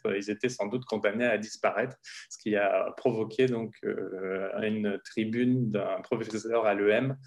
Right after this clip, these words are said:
un enseignant-chercheur à l'E M Lyon, Philippe Silbersand, euh, qui expliquait, euh, que, euh, Amazon avait une raison d'être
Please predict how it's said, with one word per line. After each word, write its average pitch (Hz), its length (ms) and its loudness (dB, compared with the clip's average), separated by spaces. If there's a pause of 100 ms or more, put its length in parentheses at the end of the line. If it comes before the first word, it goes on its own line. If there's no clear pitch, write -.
(500)
un 104 120 2
enseignant-chercheur 120 720 2
à 107 80 8
l'E 107 140 4
M 104 160 2
Lyon, 123 240 4
Philippe 117 280 -2
Silbersand, 117 680 2
euh, 98 300 -2 (100)
qui 104 400 -10
expliquait, 113 760 0
euh, 101 220 -4 (260)
que, 110 60 -4
euh, 104 1120 -4
Amazon 139 480 4
avait 127 420 6
une 147 180 2
raison 117 300 2
d'être 127 300 2